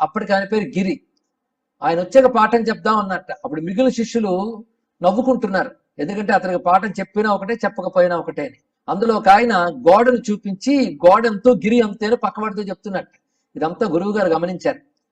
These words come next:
వీళ్ళకి అప్పుడు అహంకారం మొదలైంది, దీన్ని తొలగించాలి అనుకున్నారు. అప్పుడే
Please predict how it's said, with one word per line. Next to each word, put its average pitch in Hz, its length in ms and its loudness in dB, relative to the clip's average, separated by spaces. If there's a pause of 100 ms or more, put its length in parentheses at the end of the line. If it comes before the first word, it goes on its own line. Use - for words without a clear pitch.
(200)
వీళ్ళకి 151 220 -2
అప్పుడు 190 200 0
అహంకారం 180 460 0
మొదలైంది, 170 560 -2
దీన్ని 160 280 -8
తొలగించాలి 180 640 -4
అనుకున్నారు. 165 420 -6 (600)
అప్పుడే 233 640 6